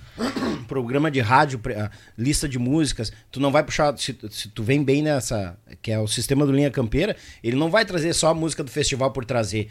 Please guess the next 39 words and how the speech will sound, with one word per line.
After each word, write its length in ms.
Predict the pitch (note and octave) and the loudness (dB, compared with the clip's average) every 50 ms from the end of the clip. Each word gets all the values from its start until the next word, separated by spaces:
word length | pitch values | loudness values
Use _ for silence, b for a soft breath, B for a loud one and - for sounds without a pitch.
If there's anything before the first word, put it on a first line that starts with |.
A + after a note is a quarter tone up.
| b b b | b b b
ele 120 | - F#2 F2 | -12 -10 -8
vai 180 | F#2+ G#2 G#2 | -8 -8 -6
dar 120 | G#2 A#2 B2 | -6 -4 -4
uma 100 | C#3 C#3 | -6 -6
explicada 580 | - - - F3+ G3 - - D3+ D#3+ E3+ G3+ | -8 -8 -10 -10 -10 -6 -4 -4 -4 -4 -6
por 200 | - - E4+ - | -8 -6 -6 -6
que 180 | - - D#3+ G#3+ | -6 -6 -8 -8
que 100 | - A3+ | -8 -10
tá 160 | - C4+ A3+ | -10 -10 -8
vindo 180 | F3 F3+ F3 F#3 | -8 -8 -8 -8
aquela 200 | - A3 A3 F#3+ | -6 -6 -4 -2
música. 320 | E3 E3+ F#3+ F3 - - b b b | -2 -2 -2 -4 -6 -10 b b b
Ela 140 | A#2+ B2 A#2+ | -4 -4 -2
pode 220 | A2+ C3 C3+ - | -2 -4 -4 -4
tá 80 | - E3 | -4 -4
fazendo, 560 | - G3 F3 D3 F#3+ G3+ F#3 F#3 F3+ D#3+ A#2 - B B B B | -2 -2 -2 -2 -2 -2 -2 0 0 0 -2 -4 B B B B
eh, 140 | B B2+ C3+ | B -4 -2
ah, 360 | C3 B2 B2 A#2 A2+ G#2 G2+ G2 | -2 -2 -4 -4 -4 -4 -6 -6
vi-, 140 | F#2 C#3 D#3 C#3 | -6 -6 -6 -4
eh, 100 | A#2 G#2+ | -6 -6
trinta 340 | G#2+ D3+ F3+ A#3 F#3+ - E3 | -4 -4 -4 -4 -2 0 0
anos, 440 | D#3 E3 G3+ A3+ G#3 E3+ C3+ A2 | 2 2 2 0 0 -2 -4 -4
vinte 240 | G#2+ C#3+ D#3 - - D3+ | -2 -4 -2 -2 -2 -2
anos 180 | D#3+ F3+ C#3 | -2 -2 -2
de 80 | B2 C#3 | -4 -4
existência 580 | C3 A2 B2 - - F#2 D3 D#3+ F#3 - - | -4 -4 -4 -6 -4 -4 -2 -2 -2 -2 -4
essa 160 | B2+ - A2+ G#2 | -4 -4 -4 -4
música, 460 | G#2 C3 D#3 F3+ E3 C3+ - - A2+ | -2 -2 0 0 0 -2 -2 -6 -6
ela 200 | G#2+ G#2+ G2+ G2+ b b b b b | -4 -6 -6 -8 b b b b b
é 80 | b A2+ | b -4
um 140 | C3 C3+ B2+ | -2 -2 0
marco, 480 | A#2+ A#2 C3+ E3+ F#3+ F#3 D3+ A#2+ - C3 | 2 4 6 8 8 6 6 4 0 -4
assim, 200 | A2 - C#3+ D3 | -4 -2 -2 -2
assim, 160 | C#3+ - D#3+ | -2 -2 -4
assado, 340 | C3+ - - D3 E3 D3+ B2+ | -4 -2 -2 -2 -2 0 0
e 200 | C3 F3+ - - - - - _ _ - | -2 -2 -4 -8 -16 -20 -20 _ _ -20
bota 340 | F#2+ F2 F#2 F#2+ F#2+ F#2 G#2 | -16 -12 -10 -10 -8 -8 -8
ali 100 | G2+ G#2+ | -10 -8
calando. 360 | A2+ E3+ F#3 G#3+ A3+ G3+ E3 | -6 -4 -4 -4 -4 -6 -6